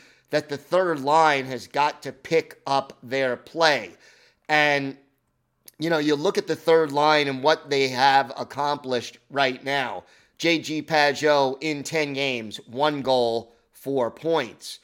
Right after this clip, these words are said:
Uh, Oliver Wahlstrom has five goals and no assist, two of those goals coming, uh, on the power play. And then Zach Parise, just two assists in eleven games,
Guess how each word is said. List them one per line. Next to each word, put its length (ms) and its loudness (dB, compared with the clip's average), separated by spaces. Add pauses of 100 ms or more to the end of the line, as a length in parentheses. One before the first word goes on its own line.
(440)
Uh, 280 4
Oliver 360 4
Wahlstrom 580 2
has 260 -2
five 640 0
goals 500 2
and 240 -6
no 220 2
assist, 440 -2 (140)
two 240 -4
of 100 2
those 320 0
goals 420 -2
coming, 380 -4 (460)
uh, 300 4
on 380 0 (100)
the 140 -8
power 680 2
play. 600 -4 (380)
And 200 -2
then 440 0 (140)
Zach 380 0
Parise, 580 -2
just 320 -4
two 280 -2
assists 640 -2 (100)
in 320 -4
eleven 640 0
games, 640 -4